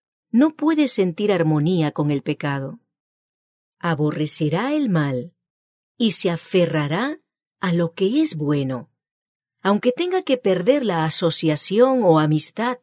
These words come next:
con los no religiosos. El Espíritu de Cristo nos llevará a odiar el pecado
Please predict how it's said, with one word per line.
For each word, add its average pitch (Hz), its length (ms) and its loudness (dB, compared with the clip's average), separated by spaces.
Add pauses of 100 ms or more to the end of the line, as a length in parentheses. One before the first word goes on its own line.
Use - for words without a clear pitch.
(540)
con 190 200 0
los 165 220 0
no 190 200 0
religiosos. 139 1000 -6 (960)
El 151 140 0
Espíritu 185 500 -4
de 165 200 0
Cristo 208 480 -2
nos 170 240 0
llevará 180 500 0
a 165 100 -2
odiar 160 420 0
el 269 140 -2
pecado 143 600 -6